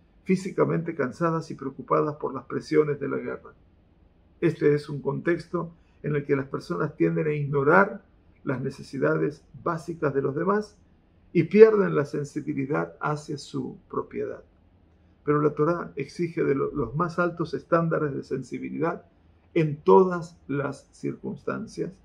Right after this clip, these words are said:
incluso durante las situaciones más estresantes y llenas de presión. En su discusión de este comentario de Ibn Ezra, se cita a Rav Enoch Leibovich,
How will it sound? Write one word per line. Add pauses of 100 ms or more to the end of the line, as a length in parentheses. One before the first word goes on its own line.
(320)
incluso (240)
durante
las
situaciones (260)
más
estresantes (200)
y
llenas
de
presión. (1200)
En
su
discusión (500)
de
este
comentario
de
Ibn
Ezra, (260)
se
cita (240)
a
Rav (360)
Enoch
Leibovich,